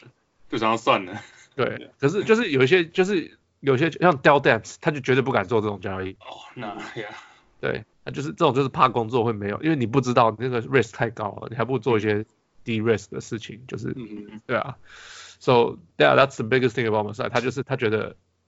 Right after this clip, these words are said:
Speaker 2: 就是你就是 go for it，然后没有就算了，right？
Speaker 1: 嗯。
Speaker 2: 这，他很聪明，他还有一个很酷的是他，哦，Valanciunas 换成那个 Gasol 嘛，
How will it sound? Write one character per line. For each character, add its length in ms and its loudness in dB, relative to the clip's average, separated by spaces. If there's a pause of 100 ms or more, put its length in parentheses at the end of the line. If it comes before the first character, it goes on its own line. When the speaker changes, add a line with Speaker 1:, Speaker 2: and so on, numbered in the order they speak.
(100)
Speaker 2:
就 100 -6
是 160 -10
你 140 -6
就 100 6
是 100 2
go 220 4
for 220 -8
it， 160 -20
然 160 -4
后 120 -2 (400)
没 160 2
有 140 6
就 100 0
算 260 0
了， 200 -18 (220)
right？ 260 -10 (380)
Speaker 1:
嗯。 120 -8 (340)
Speaker 2:
这， 120 -12 (220)
他 140 6
很 100 0
聪 140 2
明， 120 -2 (120)
他 120 4
还 80 2
有 100 6
一 40 4
个 100 0
很 140 -2
酷 160 -4
的 80 0
是 140 -6
他， 420 0
哦， 200 -2
Valanciunas 600 4
换 160 -4
成 160 -8
那 80 -8
个 160 -6
Gasol 360 -10
嘛， 160 -18